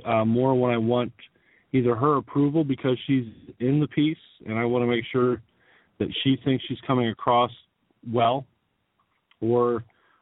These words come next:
uh, sometimes I'll just have her read something to see if it's, it's on the right track because I'll struggle with something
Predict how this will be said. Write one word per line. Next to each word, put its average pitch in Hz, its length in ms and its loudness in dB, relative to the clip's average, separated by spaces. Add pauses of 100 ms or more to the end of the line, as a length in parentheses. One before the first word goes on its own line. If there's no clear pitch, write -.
uh, 113 340 0
sometimes 127 420 -2
I'll 113 100 -2
just 107 200 -10
have 123 160 -2
her 107 80 -4
read 117 320 -2
something 113 400 -6
to 104 180 -2 (140)
see 117 120 4
if 104 120 -4
it's, 107 160 -4 (220)
it's 117 200 -10
on 113 160 2
the 104 80 -2
right 98 240 -2
track 113 320 0
because 107 300 -4 (460)
I'll 117 220 0
struggle 139 340 -2
with 107 200 -6
something 98 440 -8